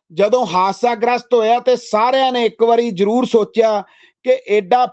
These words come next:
ਫੇਮਸ ਕਲਾਕਾਰ ਜਿਹੜਾ ਹਰ, ਜੇਕਰ ਕੋਈ ਪੰਜਾਬ ਦੇ ਵਿੱਚ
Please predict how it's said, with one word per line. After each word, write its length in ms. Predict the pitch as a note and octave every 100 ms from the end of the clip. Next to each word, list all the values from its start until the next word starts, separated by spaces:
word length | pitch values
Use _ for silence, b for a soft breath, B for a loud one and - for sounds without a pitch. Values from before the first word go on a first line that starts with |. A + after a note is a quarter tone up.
| -
ਫੇਮਸ 420 | A3 B3 C4 G#3
ਕਲਾਕਾਰ 760 | A3 A3 A3+ A3 A#3+ A3+ G#3 G3+ _ _ _ _
ਜਿਹੜਾ 500 | D3+ A3+ C4 B3+ B3 - _ _ _ -
ਹਰ, 260 | A3+ C4 - F#3+
ਜੇਕਰ 400 | E3+ G#3 G3+ B3
ਕੋਈ 220 | B3 B3 B3
ਪੰਜਾਬ 600 | A#3 A3 G3+ G#3 A3 G3+
ਦੇ 120 | A#3+
ਵਿੱਚ 480 | A#3+ E3+ A#3+ A#3+